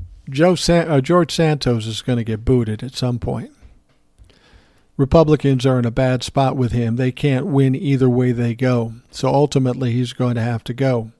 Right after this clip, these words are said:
As I was talking to, uh, with Tony, uh, in the last podcast, all kinds of things that happen in the House of Representatives. Indictments, sickness, death. It won't take much to change the,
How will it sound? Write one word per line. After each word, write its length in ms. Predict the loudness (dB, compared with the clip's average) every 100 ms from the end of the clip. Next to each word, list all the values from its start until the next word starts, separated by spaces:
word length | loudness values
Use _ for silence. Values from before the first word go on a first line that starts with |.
| -20 -20 -20 -20 -20 -20 _
As 200 | -2 0
I 120 | 0
was 120 | -2 0
talking 360 | 2 2 0
to, 200 | -2 -2
uh, 240 | -2 -2 -2
with 200 | -2 0
Tony, 600 | 2 4 2 0 -2 -4
uh, 420 | -2 0 -2 -4 -4
in 240 | -4 -2
the 60 | 0
last 320 | 2 0 0
podcast, 680 | 0 0 0 -2 -2 -4 -6
all 160 | -4 -2
kinds 320 | -2 -2 -2
of 80 | -4
things 420 | -2 0 0 -2
that 140 | -4 -2
happen 400 | -2 -2 -2 -2
in 120 | -2
the 100 | -2
House 280 | -2 -4 -4
of 80 |
Representatives. 920 | -2 -2 -4 -4 -2 -2 -4 -6 -10 -20 -20 -20 _
Indictments, 1160 | 0 2 2 2 0 0 2 2 0 -6 -12 -14 -20 -20 -20 _
sickness, 880 | -12 -6 0 0 2 0 2 -2 -10 -16 _ _ -10 -4
death. 520 | 0 2 0 -4 -16 -20 _ _ _ _ _ -20 -20 _
It 80 | 0
won't 260 | 2 2
take 340 | 2 2 2 0
much 380 | 2 2 0 -8
to 140 | -10
change 640 | -2 0 2 2 0 -2
the, 320 | 0 0 0